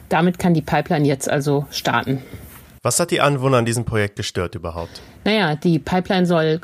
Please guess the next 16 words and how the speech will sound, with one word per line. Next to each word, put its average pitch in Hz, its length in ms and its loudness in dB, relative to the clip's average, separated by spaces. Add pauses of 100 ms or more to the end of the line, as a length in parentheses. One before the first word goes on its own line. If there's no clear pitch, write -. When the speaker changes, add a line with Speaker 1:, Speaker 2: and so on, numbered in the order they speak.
Speaker 1:
Kohlenmonoxid 180 880 0
transportieren, 208 840 0
ein 165 240 2
Gas, 165 380 0
das - 180 -2
nicht 185 200 -2
nur 165 140 2
hochgiftig 175 640 0
ist, - 280 -2
sondern 170 320 2
dummerweise 165 640 2
auch 175 260 -2
noch 156 320 -2
geruchslos 170 760 0
und 160 160 -2
farblos. 208 640 0